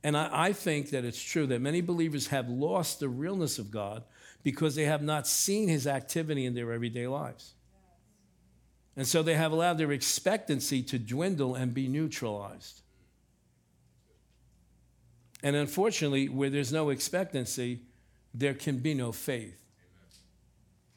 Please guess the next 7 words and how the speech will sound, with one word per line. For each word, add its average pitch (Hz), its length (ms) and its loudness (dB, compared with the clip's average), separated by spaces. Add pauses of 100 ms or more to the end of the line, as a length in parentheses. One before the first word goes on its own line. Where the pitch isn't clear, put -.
(640)
Without 147 340 4
faith, 139 600 2
we 127 100 0
do 123 140 -2
not 123 200 -4
please 117 260 -4
God. 113 260 -14